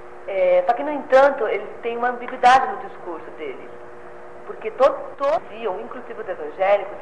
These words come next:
que a grande maioria dos evangélicos dentro da prisão,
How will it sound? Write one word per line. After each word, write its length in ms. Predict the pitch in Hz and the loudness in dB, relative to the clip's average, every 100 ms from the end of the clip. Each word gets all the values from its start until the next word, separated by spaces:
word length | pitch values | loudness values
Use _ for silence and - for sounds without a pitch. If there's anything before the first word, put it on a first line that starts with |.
| - | -12
que 240 | 233 240 - - - - - | -10 -8 -10 -14 -16 -8 -2
a 80 | 220 | 0
grande 400 | 247 254 370 320 | 4 4 4 2
maioria 280 | 247 214 202 | 2 2 0
dos 140 | 190 | -4
evangélicos 600 | 185 175 - 165 170 - - | -6 -6 0 0 0 -4 -10
dentro 220 | 185 202 - | -8 -6 -4
da 100 | 160 | -6
prisão, 540 | - - 196 220 190 | -6 0 4 4 2